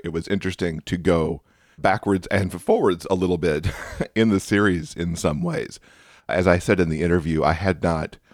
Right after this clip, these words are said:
read Solitaire at all, even though this is the first U S release. The book's been available to get in the U S,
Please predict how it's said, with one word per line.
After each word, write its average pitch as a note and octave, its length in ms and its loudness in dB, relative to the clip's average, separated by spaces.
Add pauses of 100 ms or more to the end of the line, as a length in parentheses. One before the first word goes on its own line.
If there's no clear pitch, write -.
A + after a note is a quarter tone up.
(260)
read F2+ 480 0
Solitaire E2 560 0
at D2+ 140 -4
all, D#2+ 420 0 (440)
even G2+ 200 4
though F#2+ 100 4
this F2 160 2
is D#2 120 -12
the - 80 -12
first - 360 -2
U F2 140 0
S F2 200 6
release. D#2+ 320 -2
The F2 120 -6
book's F#2 280 2 (420)
been B2 300 -2
available F#2+ 520 0
to - 180 -4
get F2+ 320 0
in E2+ 180 -6
the E2 100 -6
U D2+ 240 -6
S, - 360 -10